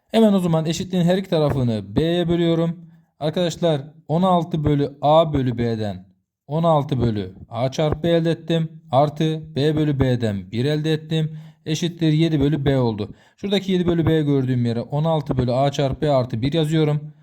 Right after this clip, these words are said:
On altı bölü A çarpı B artı bir artı C eşittir bir oldu.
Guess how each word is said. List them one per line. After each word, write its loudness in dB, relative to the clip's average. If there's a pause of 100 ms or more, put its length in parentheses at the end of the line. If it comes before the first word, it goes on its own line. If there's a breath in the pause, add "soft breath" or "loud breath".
(260 loud breath)
On -2
altı 0
bölü 0 (240)
A -2
çarpı -2
B 2
artı 0
bir 0
artı -2
C -2
eşittir -6
bir 2
oldu. 0